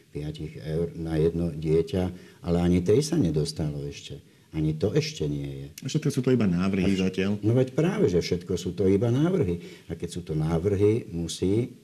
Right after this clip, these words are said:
Speaker 1: existovať dirigent, ktorý zosúladí ten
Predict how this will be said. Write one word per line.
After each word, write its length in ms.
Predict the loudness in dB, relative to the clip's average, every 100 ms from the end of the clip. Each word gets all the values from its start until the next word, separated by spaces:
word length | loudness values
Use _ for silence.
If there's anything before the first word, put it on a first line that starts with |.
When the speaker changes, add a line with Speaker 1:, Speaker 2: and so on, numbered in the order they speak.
| -18 -10
Speaker 1:
existovať 800 | -8 -6 -8 -6 -4 -2 -4 0
dirigent, 720 | 2 2 2 2 2 0 -4 -20 _ _ _ _ _ _ _ _ _ _ _ 0
ktorý 160 | 2
zosúladí 800 | 4 4 2 2 4 4 2 0
ten 180 | 0